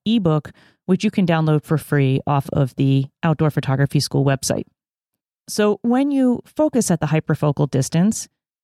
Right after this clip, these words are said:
the far limit of the depth of field is infinity, and the near limit is at the hyperfocal distance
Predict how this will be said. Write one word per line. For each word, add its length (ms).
the 380
far 360
limit 340
of 160
the 100
depth 280
of 120
field 340
is 380
infinity, 640
and 240
the 160
near 340
limit 400
is 200
at 220
the 360
hyperfocal 520
distance 520